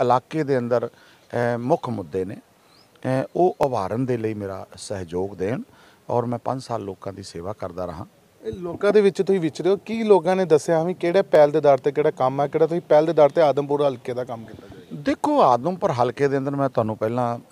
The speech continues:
Speaker 1: ਦੱਸ ਚੁੱਕਾ ਹਾਂ ਕਿ ਸਾਡੇ ਇੱਕ ਤਾਂ ਪੁਲ ਦਾ ਕੰਮ ਜਿਹੜਾ ਹੈ ਉਹ
Speaker 2: ਰੁਕਿਆ,
Speaker 1: ਬੜਾ ਰੁਕਿਆ
Speaker 2: ਬੜੀ ਦੇਰ
Speaker 1: ਹੋਇਆ,
Speaker 2: ਤੋਂ ਰੁਕਿਆ।
Speaker 1: ਬੜੀ ਰੁਕਿਆ, ਦੇਰ ਤੋਂ ਰੁਕਿਆ ਹੋਇਆ। ਮੈਂ ਪਿਛਲੇ ਦਿਨੀਂ, ਅਹ, ਇਲੈਕਸ਼ਨ ਤੋਂ ਬਾਅਦ ਰਿਜ਼ਲਟ ਤੋਂ ਪਹਿਲਾਂ
Speaker 2: ਜੀ।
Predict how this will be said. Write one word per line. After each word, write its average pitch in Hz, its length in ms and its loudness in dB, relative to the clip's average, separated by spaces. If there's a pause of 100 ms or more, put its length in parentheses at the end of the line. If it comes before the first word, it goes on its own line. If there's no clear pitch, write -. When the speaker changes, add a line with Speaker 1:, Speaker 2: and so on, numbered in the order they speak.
Speaker 1:
ਦੱਸ 101 260 -6
ਚੁੱਕਾ - 320 -12
ਹਾਂ - 80 -14 (560)
ਕਿ 120 100 -4
ਸਾਡੇ 110 560 -2 (160)
ਇੱਕ 107 120 -10
ਤਾਂ 123 160 -2
ਪੁਲ 120 340 0
ਦਾ 123 120 4
ਕੰਮ 98 300 -4
ਜਿਹੜਾ 95 220 -2
ਹੈ 90 200 -8 (260)
ਉਹ 113 120 -6
Speaker 2:
ਰੁਕਿਆ, 107 40 -10
Speaker 1:
ਬੜਾ 104 160 -4
ਰੁਕਿਆ 101 200 -6
Speaker 2:
ਬੜੀ - 100 -10
ਦੇਰ - 140 -8
Speaker 1:
ਹੋਇਆ, 135 260 -10
Speaker 2:
ਤੋਂ 131 80 -14
ਰੁਕਿਆ। 117 180 -18
Speaker 1:
ਬੜੀ 117 140 -2
ਰੁਕਿਆ, 104 280 -4
ਦੇਰ 95 180 -6
ਤੋਂ 104 160 -4
ਰੁਕਿਆ 95 260 -2
ਹੋਇਆ। 92 260 0 (480)
ਮੈਂ 127 100 2
ਪਿਛਲੇ 135 360 0
ਦਿਨੀਂ, 117 400 -4
ਅਹ, 101 800 -8
ਇਲੈਕਸ਼ਨ 110 340 -4
ਤੋਂ 117 140 -2
ਬਾਅਦ 107 280 2
ਰਿਜ਼ਲਟ 123 360 2
ਤੋਂ 123 140 2
ਪਹਿਲਾਂ 104 300 0 (240)
Speaker 2:
ਜੀ। 120 100 -18